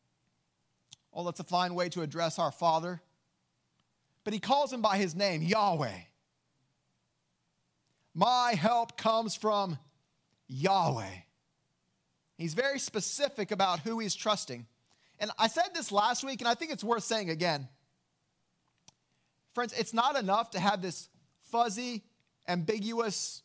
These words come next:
faith in a generic God. It's not enough to believe that there's a higher power who's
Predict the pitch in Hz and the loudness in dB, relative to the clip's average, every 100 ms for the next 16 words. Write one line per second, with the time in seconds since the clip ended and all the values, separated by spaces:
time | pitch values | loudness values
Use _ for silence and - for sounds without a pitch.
0 | _ _ _ _ _ _ _ _ - 220 | _ _ _ _ _ _ _ _ -2 0
1 | 214 196 - 190 156 139 175 180 170 - | 0 -4 -8 -6 -6 -4 0 0 0 -6
2 | 147 151 120 90 95 _ _ _ _ _ | -2 0 0 -4 -12 _ _ _ _ _
3 | _ _ _ _ _ _ _ - - - | _ _ _ _ _ _ _ -20 -20 -20
4 | _ _ _ _ 190 - 254 269 233 233 | _ _ _ _ -10 0 2 4 2 0
5 | 220 202 214 196 190 165 151 196 202 214 | -4 -2 0 -2 -4 -4 2 4 4 2
6 | 180 190 185 180 160 165 143 - | 2 2 2 2 -2 -4 -6 -12